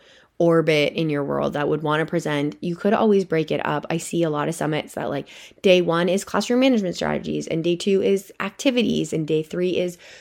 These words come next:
tools and day four is planning or whatever, right?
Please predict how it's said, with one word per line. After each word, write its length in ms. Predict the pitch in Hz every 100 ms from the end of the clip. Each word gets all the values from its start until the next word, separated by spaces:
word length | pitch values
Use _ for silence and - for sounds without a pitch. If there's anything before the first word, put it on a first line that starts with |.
| -
tools 640 | - 311 240 180 160 156
and 100 | 160
day 140 | 170 175
four 280 | 185 196
is 120 | 214 214
planning 560 | - 233 202 165 160
or 160 | 151 151
whatever, 420 | 147 147 147 143
right? 420 | 156 180 226 -